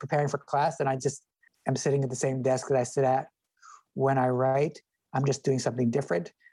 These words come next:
Um, but I also feel like it's important to get outside and, um, because I work from home, and even though I teach, I'm not on campus all that much. A lot of my, my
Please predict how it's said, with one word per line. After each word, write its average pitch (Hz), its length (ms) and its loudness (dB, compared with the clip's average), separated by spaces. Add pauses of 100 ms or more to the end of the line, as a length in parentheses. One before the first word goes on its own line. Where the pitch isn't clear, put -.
(140)
Um, 151 280 0
but 180 140 0
I 190 40 2
also 190 160 0
feel 175 160 0
like 160 140 0
it's 147 80 -6
important 151 380 -2
to 147 60 -2
get 139 140 2
outside 143 680 0
and, 135 300 0
um, 127 280 0
because - 200 -2
I 143 100 2
work 139 220 0
from 131 120 -4
home, 139 460 0 (360)
and 147 80 0
even 165 160 2
though 151 100 2
I 143 120 2 (120)
teach, - 460 0
I'm 147 100 0
not 147 140 2
on 143 140 0
campus 143 440 -2
all 139 200 0
that 139 260 0
much. - 380 -2 (540)
A 139 100 2
lot 143 160 2
of 139 80 0
my, 131 120 0 (640)
my 131 180 0